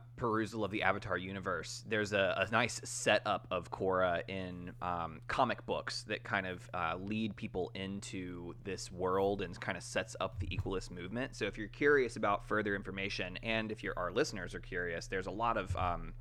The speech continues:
coverage there in the comics. Um, F Y I. But I, I, I think what I was thinking about, and we've talked about this before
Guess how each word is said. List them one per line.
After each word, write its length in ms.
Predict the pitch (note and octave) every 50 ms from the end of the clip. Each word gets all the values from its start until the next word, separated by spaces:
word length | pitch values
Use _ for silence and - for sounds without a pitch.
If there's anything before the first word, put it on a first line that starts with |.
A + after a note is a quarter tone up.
| - -
coverage 400 | - A#2 A2 G2+ G2+ F2+ E2+ E2+
there 200 | F2 E2+ E2+ E2
in 80 | E2
the 60 | D#2+ D#2+
comics. 560 | - - F#2 F2+ F2 D#2 - - - - - - - - - - - - - - - - - -
Um, 460 | - G2 F#2+ F2+ F2 F2 E2+ F2 G2 - - - - - -
F 140 | - - -
Y 140 | B2+ B2 B2
I. 320 | - B2+ C#3+ B2+ E2+ E2 - -
But 240 | E3 D#3+ C#3 - - - - - - -
I, 80 | - F2 - -
I, 100 | - - - - - - - -
I 60 | B2+ B2
think 300 | - - C4 - - -
what 120 | - - -
I 200 | A2 A2+ B2+ D3
was 280 | D3+ C3 A2+ G#2+ - -
thinking 280 | - A2+ G#2 F#2+ G#2+ G2+
about, 280 | F#2+ F#2+ F2+ E2+ F2 -
and 80 | A2+ C3
we've 120 | E3 E3
talked 180 | - - F#3 -
about 140 | D#3 D3+ -
this 120 | - - -
before 680 | - - - - - G2+ G2+ G2+ G2+ F#2+ F#2 F2 F2